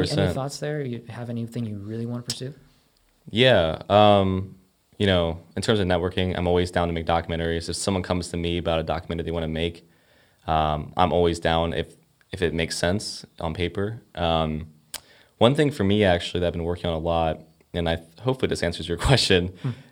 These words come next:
Speaker 1: is, uh, I've been working on learning how to produce music recently. Um, because for me, man, if, well, one, I've always just loved music in general. But if I could make music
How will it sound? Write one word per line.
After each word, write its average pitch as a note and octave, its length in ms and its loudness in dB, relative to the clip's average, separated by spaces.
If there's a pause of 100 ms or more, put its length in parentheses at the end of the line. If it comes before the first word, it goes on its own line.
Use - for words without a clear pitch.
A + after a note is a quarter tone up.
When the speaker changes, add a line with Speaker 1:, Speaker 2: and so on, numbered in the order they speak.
Speaker 1:
is, G2 400 6
uh, F2+ 240 8
I've G2+ 100 6
been C3+ 120 4
working C3 400 0
on E2+ 480 2
learning G2 240 2
how F#2 100 4
to F2 140 4
produce F2+ 340 -6
music E2+ 320 -6
recently. - 480 -8 (280)
Um, F#2 300 6
because F2 580 0 (1040)
for A2+ 160 2
me, A#2 120 6
man, A2+ 360 4 (200)
if, - 380 -8
well, A2+ 120 4
one, B2+ 260 10
I've G2+ 180 6
always G2+ 260 6
just - 180 -4
loved E2+ 160 2
music E2 220 -4
in E2 60 -4
general. E2 440 -4 (380)
But G2 180 6
if F#2+ 200 4
I G#2 140 8
could G2 140 -4
make F#2 240 2
music E2+ 560 -2